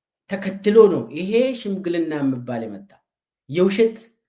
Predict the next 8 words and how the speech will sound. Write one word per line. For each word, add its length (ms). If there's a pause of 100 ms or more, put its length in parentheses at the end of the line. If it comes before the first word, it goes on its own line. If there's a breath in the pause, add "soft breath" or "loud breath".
(160)
ሽምግልና 480 (100)
ወይ 160
ደግሞ 240
የውሸት 360 (440 soft breath)
ኔጎሽዬሽን 520
የሚባለው። 520 (760)
አብይ፣ 320 (600)
እ፣ 120